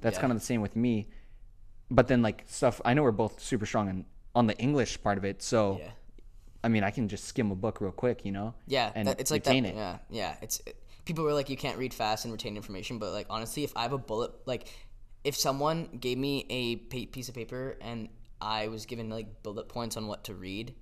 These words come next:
Speaker 1: Yeah.
Speaker 2: and, like, like, things I need to know, I would know it.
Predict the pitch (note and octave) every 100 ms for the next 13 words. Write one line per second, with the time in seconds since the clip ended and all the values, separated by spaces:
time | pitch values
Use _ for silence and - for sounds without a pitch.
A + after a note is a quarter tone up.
0 | - A#2+ G2+ G#2 F2+ - - B2 A2+ -
1 | - - - - B2 A#2 A#2 A2 A2+ G2+
2 | A#2 - - - A2+ G#2+ F2+ E2+